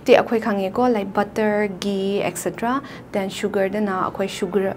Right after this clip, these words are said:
sugar ga jaggery smaina leye. Sigi according to the main nutrients akwai na group se pazana khai do e. Adu de asigi factors mayam se akwai na khanga taradi will have some idea about how we can balance our food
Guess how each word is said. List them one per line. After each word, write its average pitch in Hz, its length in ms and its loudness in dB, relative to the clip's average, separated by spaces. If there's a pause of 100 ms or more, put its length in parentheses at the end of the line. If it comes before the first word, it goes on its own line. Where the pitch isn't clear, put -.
sugar 214 460 2
ga 202 260 2
jaggery 175 600 -2
smaina 180 380 -6
leye. 165 300 -6 (320)
Sigi 247 400 4
according 247 520 10
to 240 120 4
the 190 140 2
main 208 340 6
nutrients 262 580 4 (240)
akwai 208 240 2
na 190 100 0
group 202 280 2
se - 160 -4
pazana 185 420 -4
khai 190 140 -4
do 180 160 -4
e. - 160 -6 (380)
Adu 254 240 6
de 294 140 6
asigi 269 380 2
factors 262 520 2
mayam 190 420 0
se 233 120 -2
akwai 220 280 -2
na 202 120 -4
khanga 262 380 2
taradi 214 560 0
will 196 180 0
have 240 220 0
some 220 220 -2
idea 202 340 0
about 185 320 -4 (280)
how 233 240 2
we 208 400 0 (140)
can 202 380 -2 (200)
balance 220 580 0
our 180 260 -2
food - 400 0